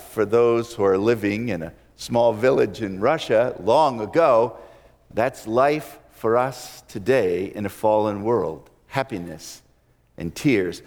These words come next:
And that's the way it was way back in Mark chapter five. So let me encourage you to open your Bibles to Mark chapter five, and we're going to see this life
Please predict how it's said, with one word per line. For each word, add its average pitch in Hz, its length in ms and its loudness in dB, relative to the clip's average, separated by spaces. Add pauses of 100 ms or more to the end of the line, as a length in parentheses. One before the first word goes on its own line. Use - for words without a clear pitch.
(120)
And 123 120 -2
that's 151 220 -2
the 156 120 0
way 147 160 4
it 123 120 0
was 110 420 0 (200)
way 110 140 2
back 113 300 0
in 107 200 -6
Mark 110 400 -2 (160)
chapter 92 400 -4
five. 78 440 -6 (840)
So 117 140 0
let 143 120 2
me 139 80 0
encourage 135 420 0
you 131 80 2
to 120 100 4
open 131 260 0
your 117 100 0
Bibles 113 540 -2
to 98 100 -14
Mark 113 460 -2 (180)
chapter 113 480 -2
five, 101 680 -2 (400)
and 98 180 -4
we're 123 140 2
going 127 280 0
to 113 80 -6
see 143 400 0
this 104 320 -4
life 113 600 -2